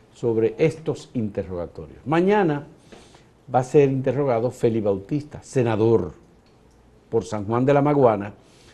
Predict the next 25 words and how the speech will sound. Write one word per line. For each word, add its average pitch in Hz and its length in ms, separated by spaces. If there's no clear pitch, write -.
y 147 100
una 151 220
persona 143 460
sobre 123 280
la 110 120
que 110 100
todo 135 220
el 139 80
mundo 131 320
tiene 127 460
por 214 120
lo 214 100
menos 180 280
la 120 140
idea 120 400
de 113 140
que 135 100
es - 240
el 135 180
prototipo 139 760
de 151 120
corrupto 156 720
de 117 120
República 110 580
Dominicana. 90 600